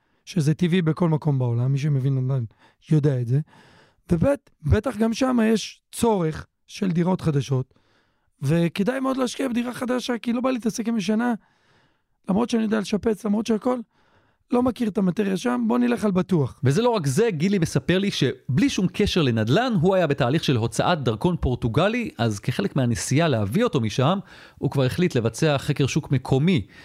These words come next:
Speaker 2: בנימה אישית, אני יכול להגיד שפגשתי לא מעט משקיעים, חלקם גם התארחו כאן לאורך השנים, והם הודו שמעולם הם לא ביקרו במדינת היעד שלהם, טרם ביצוע ההשקעה, אז זה בהחלט חיובי ומעניין לשמוע על משקיע שגם נסע למדינה שבה הוא החליט להשקיע ולבדוק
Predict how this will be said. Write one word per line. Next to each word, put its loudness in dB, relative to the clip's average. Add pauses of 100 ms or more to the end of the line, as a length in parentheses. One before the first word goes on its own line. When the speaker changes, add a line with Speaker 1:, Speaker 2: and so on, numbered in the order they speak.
(400)
Speaker 2:
בנימה 2
אישית, 0
אני 0
יכול 0
להגיד 2
שפגשתי 0
לא 2
מעט -2
משקיעים, -2
חלקם 0
גם 0
התארחו -2
כאן 0
לאורך 0
השנים, 0
והם 0
הודו 0
שמעולם -2
הם -2
לא 0
ביקרו 0
במדינת 0
היעד 0
שלהם, 0 (420)
טרם 2
ביצוע 0
ההשקעה, 0 (100)
אז -2
זה -2
בהחלט -2
חיובי 0
ומעניין -2
לשמוע 0 (100)
על -2
משקיע -2
שגם -4
נסע 0
למדינה 0
שבה 0
הוא 2
החליט -2
להשקיע 0
ולבדוק 0